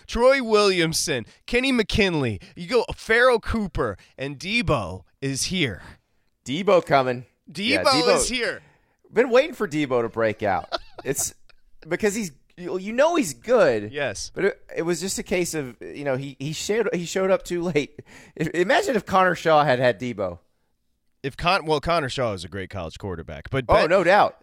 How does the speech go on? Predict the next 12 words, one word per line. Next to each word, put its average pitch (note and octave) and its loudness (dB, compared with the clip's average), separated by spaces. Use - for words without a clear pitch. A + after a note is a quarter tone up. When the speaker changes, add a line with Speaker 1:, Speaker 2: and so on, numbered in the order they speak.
Speaker 1:
I, D#3 2
I F3 4
think G#3 -6
Bentley E3 0
has, C3+ 0
and D#3 -4
you E3 -6
know E3 0
what? E3 -2
He's C3 -10
nineteen, C3 -6
Andy, E2 -14